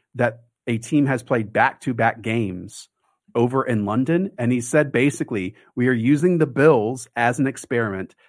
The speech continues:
as a team, if they can be competitive, to jump over and face off against a team that has lived there for two weeks at this point." And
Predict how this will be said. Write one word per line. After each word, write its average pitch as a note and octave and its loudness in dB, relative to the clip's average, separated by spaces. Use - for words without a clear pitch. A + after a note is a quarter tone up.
as A#2 0
a A#2 -4
team, B2+ -2
if A#2 -8
they A2+ -2
can B2+ -6
be B2+ -2
competitive, A#2 -2
to A#2 0
jump C3+ 2
over B2+ 2
and A2+ -2
face D#3+ 2
off D#3+ 4
against A#2+ -2
a - -20
team B2+ 0
that A2 -2
has G#2+ -4
lived C#3+ 2
there G#2+ 4
for A#2+ -6
two D3+ -4
weeks E3 0
at G#2+ -6
this F#2 -10
point." F2 -10
And C3 2